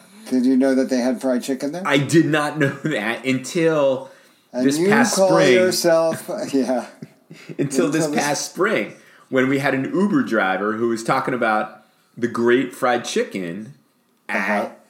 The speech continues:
Speaker 2: Royal Farms, which Lauren has now dubbed Rofa. She's like, "Ooh,
Speaker 1: Rofa.
Speaker 2: we gotta get chicken at Rofa now." Um,
Speaker 1: But you've never done it.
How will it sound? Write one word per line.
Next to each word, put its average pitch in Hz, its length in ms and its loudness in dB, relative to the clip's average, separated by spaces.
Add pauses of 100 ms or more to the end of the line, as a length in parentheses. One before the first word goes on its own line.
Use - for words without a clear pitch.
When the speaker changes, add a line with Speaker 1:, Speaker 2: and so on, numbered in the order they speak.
(200)
Speaker 2:
Royal 110 260 2
Farms, 113 460 -2
which 107 220 -6
Lauren 110 280 -2
has 104 180 -2
now 101 160 -4
dubbed 90 460 -4
Rofa. 104 420 -2 (600)
She's 101 180 -10
like, 85 160 -4
"Ooh, 160 220 2
Speaker 1:
Rofa. 95 40 -4
Speaker 2:
we 110 120 -2
gotta 101 180 -2
get 117 160 -6
chicken 104 260 -8
at 85 160 -10
Rofa 113 460 -6
now." - 1160 -20
Um, 85 420 -4
Speaker 1:
But 127 180 -4
you've 127 120 0
never 123 280 2
done 113 240 0
it. 95 120 -10